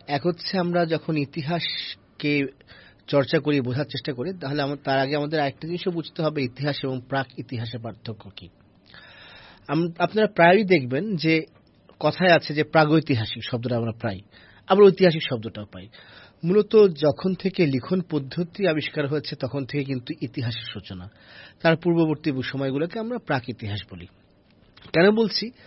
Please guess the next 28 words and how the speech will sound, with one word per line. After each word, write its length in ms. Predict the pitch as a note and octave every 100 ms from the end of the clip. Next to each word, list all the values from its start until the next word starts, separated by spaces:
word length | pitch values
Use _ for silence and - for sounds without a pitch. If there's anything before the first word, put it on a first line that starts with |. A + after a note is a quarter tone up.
| - - - _ -
প্রাচীন 320 | E3 D#3+ G3+
সভ্যতার 600 | - F3+ F3+ G3 G#3 F#3
যে 160 | D#3+ C3
বিকাশ 400 | B2+ D3+ C#3 D3
আমরা 180 | D3
দেখি, 260 | C#3 C3 B2+
এগুলোর 400 | A#2+ C#3+ C#3+ C#3+ _ - _ _ C3+
মধ্যে 580 | C3+ C#3 B2 C3+ C3+ G3 - - _ -
প্রাক 200 | D#3 F#3+
ইতিহাস 560 | F#3 - E3+ F#3+ F3+ E3+
এবং 160 | D#3+
ইতিহাসের 420 | D3 D#3+ D#3 F3
মধ্যে 320 | D3+ D3 C#3 D3+
কিন্তু 500 | D3 C#3 D3 C#3+ C3+ - - _
খুবই 200 | F3 F#3 -
থিন 220 | - F3+
একটা 260 | D3 - B2
লাইন 260 | A2+ A2+
রয়েছে। 360 | G2 F2+ - - _ _ _ _ _ _ _ - - - - - _ -
এখন 440 | G#3 - C#4+ C#4+ C#4+ _ _ _ _ _
সভ্যতার 640 | - - F3 E3 G3 F#3+ F3
বিকাশে 460 | C3+ A2+ C3+ - C3+
আপনি 220 | - B2
বলছেন 360 | B2 A#2 B2+
এলিয়েনদের 460 | B2+ C3 C#3 C3+ B2+
ভূমিকা 380 | G#2+ A#2+ A2+ G#2+
আছে 220 | - -
কিনা, 240 | F2 F#2